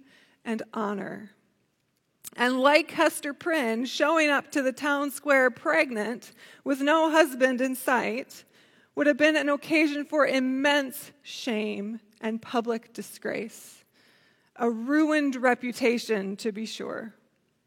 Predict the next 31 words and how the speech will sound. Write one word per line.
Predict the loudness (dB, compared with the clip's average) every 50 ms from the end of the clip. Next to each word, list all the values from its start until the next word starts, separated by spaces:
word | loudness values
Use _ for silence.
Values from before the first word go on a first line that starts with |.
| _ _ _ _ _ _ _ _ _ _ _ _ _ _ _ _ _ _ _ _ _ _ _ _ _ _ -4
Mary's | 0 2 4 4 4 2 0 2
fate | 6 6 6 8
would | 6 4 2
have | 4 4
been | 2 0 0
similar | -2 0 0 2 2 4 4 4 2 2
to | 0 -4 -2
Hester's, | 0 0 0 0 0 -8 -6 -4 -4 -4 -4 -6 -10 -14 -18 -20 _ _ _ _ _ _ _ _
cut | -2 0 4 6
off | 6 6 6 6 4 -2 -10 -18 -10
from | -8 -6 -6 -4
her | -6 -8
community, | -8 -8 -8 -6 -4 -4 -2 -2 -2 -2 -4 -4 -6 -10 _ _ _ _ _ _ _ _ _ _ _ _ _ -6
whispers | 2 2 2 2 2 0 2 2 2 2 0
behind | -2 -4 -2 -2 -2 -2 -2 -4
her | -4 -6 -2
back, | 0 2 2 2 2 0 -4 -10 -6
left | -2 -2 -2 -2 -4 -10 _ -12
to | -10 -8 -4
raise | -2 0 0 0 0 -2 -6 -8
a | -10 -12
child | -8 -4 -4 -2 -2 -2 -4 -4
on | -6 -6 -6
her | -8 -8 -8 -8
own. | -8 -10 -12 -12 -14 -16 -16 _ _ _ _ _ _ _ _ _ _ _ _ _ _ _ _ _ -6
And | -2 -2 4 6
that | 8 8 8 8
is | 6 4 2
even | 0 -2 0 0 0 0
a | 0 -2 -2
generous | -2 -4 -4 0 2 2 2 0 -2 -2 -4 -6 -6 -10 -12 -16 -18